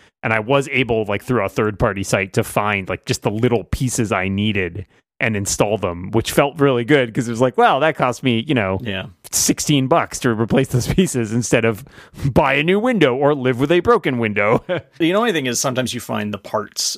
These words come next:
Speaker 2: um, but they're ridiculously expensive.
Speaker 1: Yes, yes.
Speaker 2: Um, and they seem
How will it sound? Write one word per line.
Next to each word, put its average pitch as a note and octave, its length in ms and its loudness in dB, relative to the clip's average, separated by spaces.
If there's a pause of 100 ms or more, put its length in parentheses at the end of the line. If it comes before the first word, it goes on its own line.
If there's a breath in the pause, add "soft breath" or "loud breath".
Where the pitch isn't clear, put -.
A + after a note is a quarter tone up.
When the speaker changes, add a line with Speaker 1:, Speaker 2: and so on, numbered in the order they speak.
Speaker 2:
um, A#2 300 -8
but A2+ 160 -8
they're A2 160 -4 (640)
ridiculously A2+ 760 -4
expensive. G#2+ 440 -4
Speaker 1:
Yes, - 380 -6
yes. A2+ 360 -4
Speaker 2:
Um, G#2+ 240 -12
and A2 420 -4
they B2 200 -2
seem A2+ 640 -6